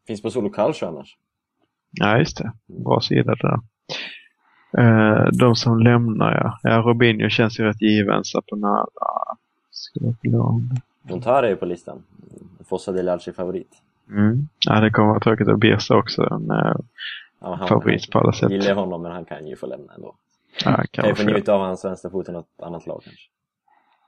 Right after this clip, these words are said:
Speaker 2: Men, eh, vilka känns givna då? Det är ju, eh, Abbiati, De Chilio, De Jong, Cristante, Montolivo, Polli. Känns meningslöst att sälja.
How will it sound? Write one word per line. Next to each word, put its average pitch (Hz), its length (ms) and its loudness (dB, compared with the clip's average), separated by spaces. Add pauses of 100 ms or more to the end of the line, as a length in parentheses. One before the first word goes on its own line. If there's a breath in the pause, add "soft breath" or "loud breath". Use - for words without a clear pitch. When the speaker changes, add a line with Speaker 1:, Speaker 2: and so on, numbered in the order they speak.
(120)
Speaker 2:
Men, 104 320 4
eh, 104 100 4
vilka 107 320 2
känns 107 300 0
givna 110 440 4
då? 107 220 4
Det 98 100 2
är 107 140 2
ju, 104 260 -2 (720)
eh, - 220 2
Abbiati, 101 920 2
De 101 140 0
Chilio, 101 760 2 (920)
De 104 80 2
Jong, 101 520 2 (420)
Cristante, 104 960 2 (120)
Montolivo, 101 800 2 (120)
Polli. 98 560 6 (340 loud breath)
Känns 104 240 0
meningslöst 104 480 2
att - 200 0
sälja. 101 280 2